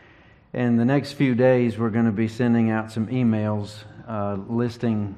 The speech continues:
certain changes that have taken place, uh, since our last update that's over a week old now. But this having to do with the most recent,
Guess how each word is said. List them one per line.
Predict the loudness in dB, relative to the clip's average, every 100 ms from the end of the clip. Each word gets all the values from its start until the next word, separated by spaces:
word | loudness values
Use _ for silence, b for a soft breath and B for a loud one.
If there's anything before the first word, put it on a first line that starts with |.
| -16
certain | -8 -6 -4 -6
changes | -2 0 2 2 -2 -4 -4
that | -4
have | -4
taken | -4 -4 -4 -6
place, | -2 -2 -2 -8 -20 B B B B -12
uh, | -10
since | -8 -6 -2
our | -2 0
last | 0 0 0 -4 -12 -8
update | -6 -6 -6 -4 -4 -8 -20 -16 -10
that's | -8 -4
over | -4 -4 -4 -4
a | -2
week | -4 -4 -2
old | -2 -2 -4
now. | -6 -6 -8 -14 B B B B B
But | -4 0
this | 2
having | 4 4 4 2
to |
do | 2 2
with | 2
the | 2
most | 0 0 -2
recent, | -2 -2 -6 -6